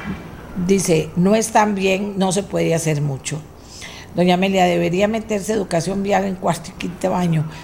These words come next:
para tener responsables, conductores más responsables.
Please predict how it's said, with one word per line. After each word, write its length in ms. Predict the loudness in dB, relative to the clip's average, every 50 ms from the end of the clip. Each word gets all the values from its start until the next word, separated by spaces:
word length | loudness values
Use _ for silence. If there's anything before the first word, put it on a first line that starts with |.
| -8 -2
para 240 | 2 4 4 4 4
tener 300 | 2 2 0 0 0 0
responsables, 840 | -2 -4 -4 -4 -6 -4 -2 0 2 2 2 2 0 -4 -6 -6 -10 -12 -6
conductores 640 | -2 -2 0 0 0 -2 0 2 4 4 4 2 0
más 340 | 0 2 4 4 4 2 0
responsables. 1000 | -2 -4 -4 -4 -4 -2 -2 0 0 2 4 4 4 2 0 -2 -6 -8 -10